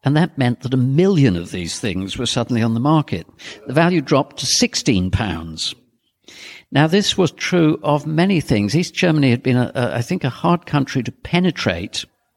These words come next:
and you simply weren't allowed to take any souvenirage out of there. And now suddenly all this stuff was in your face. You couldn't move without seeing it.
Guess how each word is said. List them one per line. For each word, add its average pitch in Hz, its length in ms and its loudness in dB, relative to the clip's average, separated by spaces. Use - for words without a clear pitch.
and 135 500 2
you 151 220 0
simply 117 340 2
weren't 92 320 2
allowed 95 420 -4
to - 80 -18
take 98 300 -2
any 90 220 0
souvenirage 92 840 0
out 123 280 2
of 98 140 -4
there. 110 400 -6
And 135 100 0
now 185 140 2
suddenly 139 460 0
all 151 120 0
this 147 140 0
stuff - 240 -4
was 135 120 -2
in 139 140 2
your 143 100 4
face. - 640 -2
You 135 120 0
couldn't - 440 -4
move 143 420 0
without 107 320 0
seeing 165 400 2
it. 92 160 -4